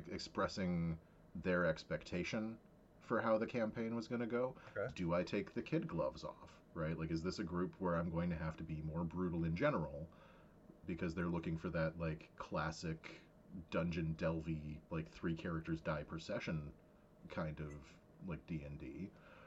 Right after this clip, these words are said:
Speaker 1: Or is this just, again, the stakes setting,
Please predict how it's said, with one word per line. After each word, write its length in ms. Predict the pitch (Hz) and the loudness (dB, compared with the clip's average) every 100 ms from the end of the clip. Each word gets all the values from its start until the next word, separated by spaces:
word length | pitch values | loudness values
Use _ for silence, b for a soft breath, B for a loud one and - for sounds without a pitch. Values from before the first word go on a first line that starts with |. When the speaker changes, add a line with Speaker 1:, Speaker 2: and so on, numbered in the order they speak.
| b | b
Speaker 1:
Or 480 | 104 98 85 85 120 - - - - | 2 4 6 4 0 -6 -20 -18 -4
is 200 | 101 87 | 0 2
this 220 | 92 90 | 2 2
just, 300 | - 87 80 - - - | 2 -2 -2 -10 -20 -10
again, 260 | - 80 71 65 | -2 0 0 -4
the 60 | |
stakes 380 | - - 170 - - | -8 -2 -2 -4 -10
setting, 280 | 165 - | -8 -8